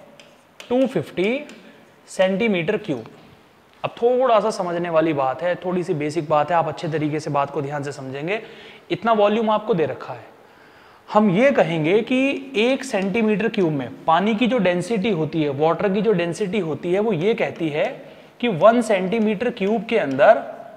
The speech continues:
one gram होता है। अगर कभी पढ़ा हुआ आप लोगों ने, क्या होती है water की density? one gram per centimeter cube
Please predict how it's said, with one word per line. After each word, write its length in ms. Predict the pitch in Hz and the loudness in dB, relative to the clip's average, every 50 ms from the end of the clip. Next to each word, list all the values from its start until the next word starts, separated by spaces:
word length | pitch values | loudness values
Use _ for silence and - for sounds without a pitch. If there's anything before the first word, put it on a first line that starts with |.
| - - - - | -20 -20 -12 -4
one 260 | 147 185 208 226 226 | 0 2 2 2 2
gram 260 | 190 190 196 202 202 | 2 4 4 4 4
होता 300 | 190 151 139 123 - 127 | 0 -4 -6 -8 -8 -8
है। 180 | 120 120 - - - - - - | -8 -8 -10 -16 -20 -18 -10 -4
अगर 180 | 160 190 196 | -2 0 0
कभी 180 | 185 202 208 220 | 2 2 2 2
पढ़ा 200 | 175 180 147 143 | 2 2 0 0
हुआ 200 | 151 147 135 127 | -2 -4 -2 -4
आप 160 | 127 117 113 | -4 -6 -6
लोगों 200 | 131 123 123 123 | -8 -8 -8 -10
ने, 80 | 120 - - - - - - - _ _ - _ _ _ _ _ _ - | -12 -14 -18 -20 -20 -20 -20 -20 _ _ -20 _ _ _ _ _ _ 2
क्या 100 | - 214 | 6 6
होती 240 | 226 220 226 220 240 | 6 6 6 4 2
है 60 | 240 | 0
water 340 | 226 214 214 208 - 208 214 | 2 4 2 2 2 0 0
की 120 | 196 220 | 0 2
density? 480 | 190 - 175 165 147 170 143 123 127 120 - - - - - - - - - - | 2 0 0 -2 -4 -6 -8 -8 -10 -12 -14 -20 -20 -20 -20 -20 -20 -20 -14 -6
one 320 | 127 139 175 214 226 220 | 0 4 4 4 4 4
gram 400 | 160 156 143 139 160 202 240 269 - - - - - - - | 4 4 4 4 4 2 0 -2 -4 -10 -16 -20 -8 0 4
per 100 | 262 247 | 4 4
centimeter 600 | 214 - 190 156 147 139 151 143 135 123 110 120 | 4 2 -2 -2 -2 -2 -2 -2 -4 -6 -8 -12
cube 240 | 113 - 123 - - | -12 -12 -14 -14 -14